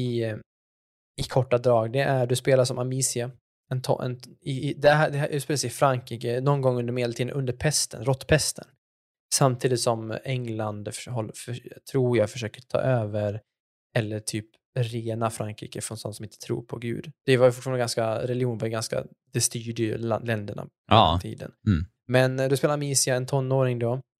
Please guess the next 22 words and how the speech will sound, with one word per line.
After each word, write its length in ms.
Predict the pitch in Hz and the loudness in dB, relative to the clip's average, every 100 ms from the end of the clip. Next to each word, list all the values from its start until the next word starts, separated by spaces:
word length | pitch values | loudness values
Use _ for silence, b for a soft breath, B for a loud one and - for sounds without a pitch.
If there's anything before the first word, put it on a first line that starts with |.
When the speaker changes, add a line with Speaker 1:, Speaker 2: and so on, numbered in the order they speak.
| - | -12
Speaker 1:
i 180 | - 120 | -6 -4
en, 320 | - 120 113 113 | -4 -4 -6 -2
återigen 380 | 151 151 - 120 | 2 2 2 -2
en 60 | 127 | -2
hertig 460 | 123 135 - 135 | -2 -4 -4 -2
familj 380 | 131 131 123 127 - _ _ _ - | 2 2 0 -4 -14 _ _ _ 2
som, 280 | 127 117 113 | 2 4 0
eh, 60 | 107 | 0
hennes 480 | 107 - 151 170 | 0 4 6 6
farsa 260 | 151 127 - 117 | 6 4 4 2
äger 160 | 107 73 | 0 -6
lite 160 | - | -10
land 240 | - - - | -12 -12 -8
och 60 | |
sådär. 200 | - - | -6 -6
Han 160 | 123 - | -6 -8
styr 220 | - 127 | -8 -8
lite 340 | - - - - | -8 -10 -10 -8
så 120 | - | -6
här 60 | - | -6
över 120 | 120 | -8
byn 280 | 117 - | -10 -12